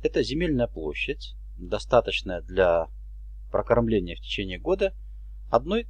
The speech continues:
крестьянской семьи. Ну, по тем временам, я думаю, это, ну, не меньше где-то, наверное, э, пяти-шести человек. А,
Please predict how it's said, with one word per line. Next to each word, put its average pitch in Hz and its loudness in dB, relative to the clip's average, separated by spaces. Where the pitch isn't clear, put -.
крестьянской 117 -2
семьи. 87 -8
Ну, 165 -12
по - -4
тем 131 -4
временам, 92 -6
я 85 -6
думаю, 90 -8
это, - -8
ну, 127 -6
не 110 -2
меньше 92 -4
где-то, 80 -12
наверное, 82 -8
э, 78 -8
пяти-шести - -10
человек. 85 -4
А, 82 -6